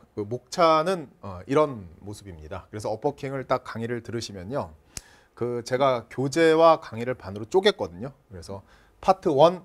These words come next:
어, 파트 투 이렇게 시작이 되고, 어, 영어를 그 특히 이제 어법 부분을 내가 이제 처음부터 꼼꼼하게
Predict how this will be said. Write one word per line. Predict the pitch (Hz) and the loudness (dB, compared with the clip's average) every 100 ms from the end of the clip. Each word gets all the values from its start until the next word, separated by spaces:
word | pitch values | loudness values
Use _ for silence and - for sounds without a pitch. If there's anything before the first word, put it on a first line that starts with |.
| _ | _
어, | 90 76 76 | -16 -16 -12
파트 | 127 - 123 | -12 -10 -10
투 | - 135 - _ | -4 -6 -6 _
이렇게 | - 104 - 98 92 82 | -12 -12 -8 -10 -10 -12
시작이 | - 151 127 | -4 -2 -2
되고, | 101 85 139 87 80 - - _ _ | -8 -6 -8 -8 -14 -20 -20 _ _
어, | 113 120 120 117 | -6 -2 -2 -2
영어를 | 113 151 165 160 185 120 87 - | -2 0 2 2 0 -2 -6 -12
그 | 110 107 - | -8 -8 -10
특히 | - - 143 | -18 -10 -6
이제 | 123 | -4
어법 | 98 - 165 - | -4 0 0 0
부분을 | 127 104 104 120 98 82 | -12 -10 -8 -8 -10 -6
내가 | 98 113 | -4 -2
이제 | 113 117 | -4 -8
처음부터 | - - 233 131 - - - _ _ | -8 0 0 0 -10 -14 -16 _ _
꼼꼼하게 | - 196 196 208 143 90 | -8 -4 2 2 0 -10